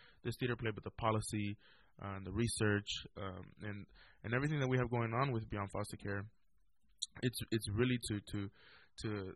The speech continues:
to challenge the way that,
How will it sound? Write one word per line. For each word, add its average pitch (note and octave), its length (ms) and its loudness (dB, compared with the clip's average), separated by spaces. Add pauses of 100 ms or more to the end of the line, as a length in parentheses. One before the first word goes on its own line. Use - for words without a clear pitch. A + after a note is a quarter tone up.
(160)
to G#2 140 -4 (1160)
challenge A#2 460 0 (960)
the A2 100 2
way A2 380 0 (100)
that, G2 280 0